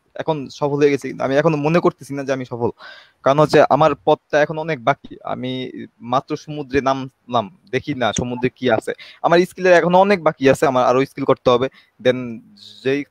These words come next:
ততদিন না পর্যন্ত আমি আমার টার্গেটে পৌঁছাইতে পারবো, সে, উম, ততদিন আমি নিজেকে সফল দাবি করতে পারি না। আহ, কিন্তু হচ্ছে সমাজের চোখে হয়তো আমি সফল, যে হচ্ছে, উম, ভালো কাজ করতেছি, মার্কেট প্লেসে কাজ পাচ্ছি, এটা। আর তার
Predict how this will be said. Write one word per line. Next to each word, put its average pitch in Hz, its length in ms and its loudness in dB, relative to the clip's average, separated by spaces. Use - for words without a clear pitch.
ততদিন 143 240 0
না 151 100 -2
পর্যন্ত 139 200 -4
আমি 135 120 -2
আমার 131 180 -4
টার্গেটে 131 320 -2
পৌঁছাইতে 135 420 0
পারবো, 127 340 0
সে, - 260 -6
উম, 123 460 -6
ততদিন 143 320 0
আমি 135 140 -2
নিজেকে 131 300 -2
সফল 127 400 -2
দাবি 139 280 -2
করতে - 200 0
পারি 127 160 2
না। 101 140 -8
আহ, 120 200 0
কিন্তু 160 180 4
হচ্ছে 196 220 0
সমাজের 170 320 2
চোখে 160 260 2
হয়তো 143 260 0
আমি 123 120 -4
সফল, 120 280 -8
যে 120 80 2
হচ্ছে, 127 320 2
উম, 107 300 -14
ভালো 135 220 2
কাজ 147 180 2
করতেছি, 131 380 -10
মার্কেট 123 220 -2
প্লেসে 131 200 -4
কাজ - 200 -2
পাচ্ছি, 123 340 -4
এটা। 95 140 -6
আর 104 220 -8
তার 113 140 -4